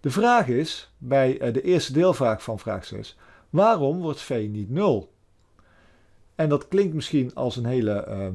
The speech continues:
logische vraag. Hij is ook ei-, hij is helemaal niet moeilijk. Als je hem doorhebt, is hij super makkelijk. Ehm, wat je tegen jezelf moet zeggen is het volgende. Die V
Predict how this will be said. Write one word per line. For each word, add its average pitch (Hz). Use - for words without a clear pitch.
logische 160
vraag. 101
Hij 170
is 180
ook 185
ei-, 175
hij 95
is 120
helemaal 151
niet 120
moeilijk. 151
Als 143
je 131
hem 120
doorhebt, 139
is 113
hij 110
super -
makkelijk. 139
Ehm, 151
wat 180
je 180
tegen 175
jezelf 147
moet 131
zeggen 135
is 113
het 104
volgende. 143
Die 139
V 190